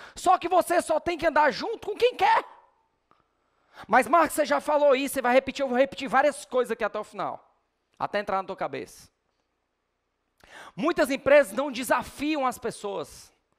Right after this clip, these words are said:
Não desafiam, tem que desafiar. A gente vai desafiar o teu time amanhã, tá? Eu já gravei um vídeo que eu vou mandar pra vocês do grupo do WhatsApp, que você vai mandar pra sua equipe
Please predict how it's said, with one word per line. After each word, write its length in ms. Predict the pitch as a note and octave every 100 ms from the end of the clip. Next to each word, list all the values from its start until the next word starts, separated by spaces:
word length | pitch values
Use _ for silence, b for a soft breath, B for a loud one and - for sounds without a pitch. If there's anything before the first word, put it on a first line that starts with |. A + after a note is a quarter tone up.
| _ _ _ _ _ _ _ _ _ _ _ _
Não 180 | D#3+ C4
desafiam, 540 | A#3 C4+ A3+ - D4
tem 260 | B3 D4+ F4
que 60 | C4+
desafiar. 440 | B3+ B3+ B3+ A#3+
A 40 |
gente 240 | G#3 B3+ A3
vai 240 | G3+ E4+
desafiar 340 | D4+ D4 C#4+ C4
o 60 |
teu 120 | B3+
time 240 | G#3+ A#3+ B3
amanhã, 380 | B3 B3 G3+ F#3
tá? 260 | E3+ E3+ - B
Eu 80 | -
já 140 | F#3+ B3+
gravei 420 | C4 B3 C#4 E4+
um 100 | E4
vídeo 320 | F#3 C4+ A#3+
que 80 | C4+
eu 60 |
vou 140 | G#3 A#3+
mandar 340 | C#4 A#3 C#4
pra 140 | E4 D4
vocês 300 | C#4 C4 B3
do 60 |
grupo 220 | A#3 B3
do 80 | -
WhatsApp, 460 | G#3+ G#3+ G3 G3 -
que 200 | - -
você 120 | G#3
vai 100 | A3
mandar 300 | B3 A3 G#3
pra 100 | A3+
sua 180 | - G#3
equipe 460 | - F#3 F#3+ -